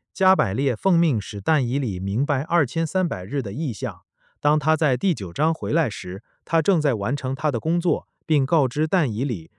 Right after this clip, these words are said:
要在心里把一直贯穿第七章、第八章以及第九章的两个意象区分开来。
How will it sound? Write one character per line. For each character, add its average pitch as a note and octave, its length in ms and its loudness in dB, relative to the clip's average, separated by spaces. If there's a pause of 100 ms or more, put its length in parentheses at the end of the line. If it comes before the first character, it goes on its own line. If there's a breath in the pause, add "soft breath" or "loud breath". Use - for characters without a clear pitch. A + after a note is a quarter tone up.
(120)
要 D#3+ 160 2
在 C#3+ 160 2
心 G3 280 2
里 G#2+ 180 -2
把 G2 160 -6
一 D3+ 220 0
直 A#2 180 -6
贯 C#3 240 0
穿 C#3 240 -2
第 C#3+ 160 -2
七 F3+ 240 -4
章、 G3+ 300 2 (160)
第 A#2+ 160 0
八 D3+ 220 2
章 D3 300 0
以 G#2 140 -6
及 F#2+ 160 -8
第 F3+ 160 2
九 F2 200 -6
章 D3 220 0
的 B2+ 100 -4
两 F#2 200 -6
个 G#2+ 120 -6
意 D#3 180 -2
象 G#2+ 260 -6
区 D3 220 -6
分 F3 180 -2
开 C3+ 200 -6
来。 F#2+ 260 -12